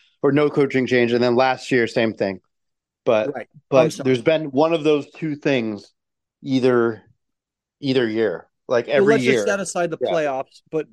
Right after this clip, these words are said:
Speaker 2: okay, so last year there
Speaker 1: Yeah.
Speaker 2: was no coaching change. Of course, I s-, stumbled on that one.
Speaker 1: Yeah. And
Speaker 2: Last year,
Speaker 1: twenty sixteen as well, I think.
Speaker 2: twenty sixteen and, uh, twenty thirteen. So now we have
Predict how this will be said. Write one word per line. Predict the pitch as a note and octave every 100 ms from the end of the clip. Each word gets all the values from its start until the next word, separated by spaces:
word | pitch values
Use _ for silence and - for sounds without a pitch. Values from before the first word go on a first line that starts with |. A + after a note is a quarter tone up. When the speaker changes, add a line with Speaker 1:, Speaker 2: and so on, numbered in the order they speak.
| -
Speaker 2:
okay, | E3 D#3 C3
so | - C#3
last | C#3 D3+ -
year | D3+
there | C#3
Speaker 1:
Yeah. | C3
Speaker 2:
was |
no | B2+ B2+
coaching | B2+ B2 A#2
change. | - A2 G#2
Of |
course, | - A2 G#2+
I | G2+
s-, | - - -
stumbled | B2+ A#2 G#2
on | G#2
that | G#2+
one. | G#2 G2+
Speaker 1:
Yeah. | G#2
And | F#2 _ _ C#3
Speaker 2:
Last | C#3+ D3+
year, | C#3+ E3
Speaker 1:
twenty | D#3
sixteen | - B2+ A2+
as | -
well, | G#2 F#2+
I |
think. | D#3+ G#2
Speaker 2:
twenty | G2
sixteen | - - D3+ C#3+ C#3+ C#3 - _ _ _ -
and, | C3 B2+ B2 A#2+ A#2 - _ _ _
uh, | A#2 G#2+ G#2 - _ _ _
twenty | - C#3+ C3
thirteen. | A#2 - D3+ C3 - - G#2 G2
So | - D3+
now | C#3 D#3 D#3
we | D3+
have | C3+